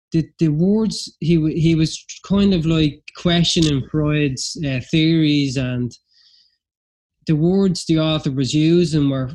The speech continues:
like, it was a bit difficult to, to read, like, 'cause he was,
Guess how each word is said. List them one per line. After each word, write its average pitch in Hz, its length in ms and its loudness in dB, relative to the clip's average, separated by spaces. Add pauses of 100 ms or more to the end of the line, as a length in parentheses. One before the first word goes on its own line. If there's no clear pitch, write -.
(120)
like, 151 260 -4
it 151 40 -2
was 147 160 -2
a 151 40 -2
bit 165 300 2
difficult 143 500 0
to, 131 300 -4
to - 240 -10 (140)
read, 170 400 0
like, 127 320 -6
'cause 139 180 -4
he 156 120 2
was, 147 300 -4